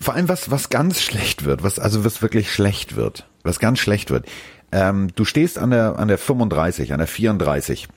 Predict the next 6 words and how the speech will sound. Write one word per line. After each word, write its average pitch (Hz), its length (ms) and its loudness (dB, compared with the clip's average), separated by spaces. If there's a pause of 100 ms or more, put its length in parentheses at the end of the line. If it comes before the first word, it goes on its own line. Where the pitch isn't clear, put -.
(180)
Ähm, 71 440 0
es - 180 -2
ist - 300 -6 (680)
Vierter 101 320 2
und 92 140 0 (360)
Sechs. - 360 -2